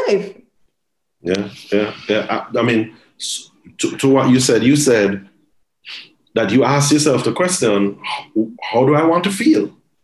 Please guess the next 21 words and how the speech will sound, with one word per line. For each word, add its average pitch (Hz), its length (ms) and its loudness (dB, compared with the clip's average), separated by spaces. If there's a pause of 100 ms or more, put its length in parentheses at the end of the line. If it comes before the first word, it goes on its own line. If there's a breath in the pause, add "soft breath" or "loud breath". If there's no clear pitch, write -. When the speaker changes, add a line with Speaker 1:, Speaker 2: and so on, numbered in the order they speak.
(560)
Speaker 2:
Because 123 320 0
Speaker 1:
Yeah. 123 80 -2
Speaker 2:
if 127 60 -2
I 120 80 2
listen 170 280 0
to 165 80 0
something, 143 400 2
it's 123 160 0
going 120 220 0
to 131 80 2
make 120 200 0
me 135 120 2
feel. 135 360 0
Speaker 1:
Mm-hmm. - 520 -20
Speaker 2:
How 147 100 0
do 151 100 4
I 139 80 4
want 131 240 4
to 127 60 -2
be 123 120 0
thinking? 135 720 0